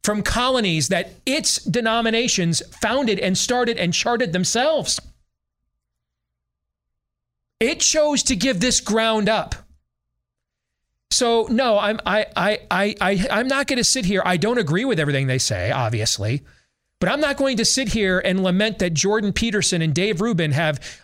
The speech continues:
decided to insert themselves into the space that the church vacated, because someone's gotta do something about this level of nuts. This is nuts.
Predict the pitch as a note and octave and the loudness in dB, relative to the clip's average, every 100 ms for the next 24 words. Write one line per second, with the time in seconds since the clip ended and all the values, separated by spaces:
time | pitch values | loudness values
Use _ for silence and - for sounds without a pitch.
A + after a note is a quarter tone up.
0 | _ E3 F3 - B3 A#3+ F#3 - G3 G#3 | _ -2 0 0 0 0 0 0 0 0
1 | - C4 C4+ A3 F#3 F#3+ F#3 F3+ - A#3+ | 0 0 0 0 0 0 0 0 0 -2
2 | D4 - D4 B3 - - D4 D#4 - - | 0 0 0 0 0 0 0 0 0 -2
3 | - - _ _ _ _ _ _ _ - | -4 -14 _ _ _ _ _ _ _ -6
4 | - A3+ - C4 G#3 F#3 A#3 A#3 F3+ D#3 | -2 -2 0 0 0 0 0 0 -2 0
5 | D#3 - - - - A#3 B3 - - E4 | -2 -4 -12 -10 -4 0 0 2 2 2
6 | E4+ C#4 C#4+ C4 F#3 B3 C#4 B3 G3 G3+ | 0 2 2 0 0 0 0 0 0 0
7 | F#3+ G3 F#3 G3+ F3+ G3 G3+ G3+ D#3+ E3 | 0 0 0 0 0 0 2 0 0 2
8 | G3 F#3+ - - - - _ _ _ _ | 0 0 -2 -2 -4 -16 _ _ _ _
9 | _ _ _ _ _ _ - G3 B3 A3 | _ _ _ _ _ _ -2 0 2 2
10 | C#4+ F4+ - - - | 2 2 0 -2 -2